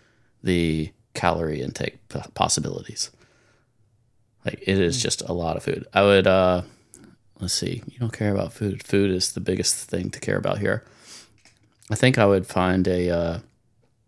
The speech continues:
Speaker 1: like, a good farm, or maybe take you to, take you to a, the lake. You need to go somewhere, to some, <laughs> to some, I don't know, man. I, Kobe's never gonna come to Alabama.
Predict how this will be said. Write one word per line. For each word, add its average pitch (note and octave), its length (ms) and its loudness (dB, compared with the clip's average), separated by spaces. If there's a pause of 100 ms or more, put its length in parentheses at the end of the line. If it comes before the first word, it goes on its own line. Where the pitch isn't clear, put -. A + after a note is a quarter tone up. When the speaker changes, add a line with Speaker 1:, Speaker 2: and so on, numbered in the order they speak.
(260)
Speaker 1:
like, F#2+ 160 0
a G2 40 4
good F#2+ 220 2
farm, F#2 520 2 (480)
or F2 440 0 (500)
maybe F2 160 0
take - 240 0
you - 60 2
to, F2+ 160 2 (100)
take A#2 240 4
you - 80 0
to F#2+ 160 2
a, F2+ 300 2
the G2 200 -2
lake. F2+ 400 2 (720)
You G#2 80 -2
need F#2 120 2
to F2+ 60 0
go F2+ 100 2
somewhere, F#2 400 -2
to - 80 -4
some, F#2 180 0 (120)
<laughs> - 120 -20
to - 120 4
some, A#2 300 4 (640)
I A2 100 8
don't F2+ 160 4
know, E2+ 120 -2
man. F2 280 -2 (460)
I, C3+ 160 6
Kobe's A#2+ 400 8
never F#2 180 6
gonna E2+ 140 2
come - 140 0
to E2+ 60 0
Alabama. - 360 0